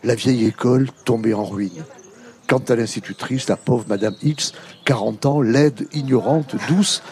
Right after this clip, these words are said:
et toujours affolée devant les inspecteurs d'académie, même devant les inspecteurs primaires.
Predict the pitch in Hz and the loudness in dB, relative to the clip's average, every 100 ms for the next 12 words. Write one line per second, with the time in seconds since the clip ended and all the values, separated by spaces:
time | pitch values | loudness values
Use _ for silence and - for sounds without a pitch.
0 | - - 131 - - 254 190 202 151 143 | -20 -6 -4 -4 0 0 4 4 4 2
1 | 131 135 143 117 104 113 98 110 - 113 | 2 4 4 2 -2 -2 -2 -4 -2 -4
2 | - 107 107 - 98 110 131 180 - - | -2 -2 -2 -4 -2 -2 -2 -6 -6 -16
3 | - - - 120 160 185 151 135 120 131 | -16 -16 -10 2 4 4 2 0 2 0
4 | 120 107 104 113 104 - 110 - 113 104 | -2 -2 -4 -2 -2 -2 -4 -4 -4 0
5 | 107 101 92 | 0 0 -6